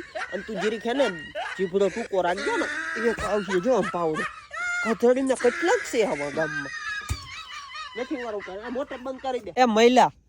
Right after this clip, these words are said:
આ હું રોગા લુગડાની ઠેલિયું હાયરા હાયર થયા તમે. જ્યાં જાવ ત્યાંથી લુગડા, લુગડા ને લુગડા, બીજી વાત નહીં. અહીંયા ઘરમાં ક્યાંય માતા નથી આડે નકર પાડે. જ્યાં જાવ ત્યાં આડા આવે, ટી-શર્ટિયા ને બુસ્કોટું ને પાટલા ને. પછી કંઈક લોભ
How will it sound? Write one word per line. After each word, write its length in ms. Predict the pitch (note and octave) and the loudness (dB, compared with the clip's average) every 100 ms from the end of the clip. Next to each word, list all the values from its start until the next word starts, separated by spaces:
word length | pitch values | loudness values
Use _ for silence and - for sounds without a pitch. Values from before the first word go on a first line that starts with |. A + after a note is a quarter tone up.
| _ - | _ 2
આ 80 | G3+ | 4
હું 300 | A#3+ D4+ B3 | 4 4 6
રોગા 280 | A3+ A#3 | 6 8
લુગડાની 600 | G3+ G3+ A3 A3 G#3+ F#3+ | 8 6 6 4 4 2
ઠેલિયું 500 | E3+ - G#3+ G#3 F3 D3+ | -2 0 0 2 -2 2
હાયરા 300 | F#3+ F#3+ E3 | 2 4 2
હાયર 300 | E3+ F#3+ F#3 | 4 2 2
થયા 300 | - G3 E3 | -2 -2 0
તમે. 280 | E3+ E3+ E3+ | 0 -4 -2
જ્યાં 340 | E3+ A#3 A3 | 6 8 8
જાવ 300 | F#3 G#3 G3+ | 10 8 8
ત્યાંથી 300 | G3+ F#3+ F3 | 2 0 0
લુગડા, 440 | F3 G3+ G#3 G3+ | 0 0 2 2
લુગડા 420 | D#3+ F#3+ G3+ G3+ F3 | 4 2 2 2 2
ને 80 | |
લુગડા, 340 | D#3+ A3 G#3 G3+ | 2 2 2 0
બીજી 280 | F3 F#3+ F3+ | 0 -2 2
વાત 260 | F#3+ A3 - | 6 6 4
નહીં. 180 | F3+ E3+ - - - - | -4 -4 -4 -12 -12 -2
અહીંયા 200 | A#3+ B3 | 2 2
ઘરમાં 420 | F#3+ G#3+ B3+ D#4 | 6 6 8 4
ક્યાંય 260 | D4 D#4 F#4+ | 4 2 4
માતા 440 | G#3+ - - F#4+ | 8 8 10 6
નથી 340 | F4+ D4+ C4+ | 8 2 6
આડે 300 | G#3 G#3+ G#3+ | 8 8 6
નકર 300 | G3+ F3+ F3 | 2 2 0
પાડે. 360 | - F#3+ F#3+ F3 | 2 2 2 -2
જ્યાં 360 | E3 B3+ C4+ G#3 | 2 2 2 4
જાવ 240 | A3+ B3 | 6 6
ત્યાં 240 | B3+ A3 | 4 4
આડા 200 | G#3+ A3+ | 4 6
આવે, 340 | A#3 G#3 A3+ G#3+ | 2 4 2 0
ટી-શર્ટિયા 680 | - A#3 - A#3 G#3 A3 | -2 -6 -2 -2 0 0
ને 100 | F3 | 0
બુસ્કોટું 560 | F3+ A3 - A3+ G#3+ A3 | -2 -6 -2 -2 -2 -6
ને 80 | F3 | -2
પાટલા 460 | G3+ A3 G#3 A3 G#3+ | 0 0 2 2 2
ને. 80 | E3+ - - - - | 2 -12 -18 -20 0
પછી 240 | C4+ D4 | 0 0
કંઈક 280 | A#3 B3+ C#4 | 2 2 4
લોભ 320 | G3+ G#3 C4 | 8 12 12